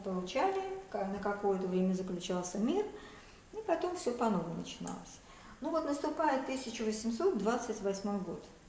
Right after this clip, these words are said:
Россия начинает войну с Турцией за Черное море, за это побережье. Тамань это была наша, а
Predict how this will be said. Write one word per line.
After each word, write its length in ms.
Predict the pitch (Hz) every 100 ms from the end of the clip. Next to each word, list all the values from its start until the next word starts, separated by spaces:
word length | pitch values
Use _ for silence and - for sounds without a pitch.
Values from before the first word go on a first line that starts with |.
| - - -
Россия 540 | 214 208 - 208 226 359 - - - - -
начинает 640 | - 196 - 202 202 196 185
войну 360 | 185 185 180
с 40 | 180
Турцией 560 | - 240 - - 349 349
за 140 | - 175
Черное 420 | - 214 262 208 160
море, 220 | 165 165 185 -
за 160 | 180 185
это 240 | 214 233
побережье. 580 | - 185 190 165 - - -
Тамань 420 | 269 233 196 180
это 200 | 196 185
была 160 | 175 170
наша, 380 | 180 254 - 359 - - - - - -
а 400 | - 196 190 190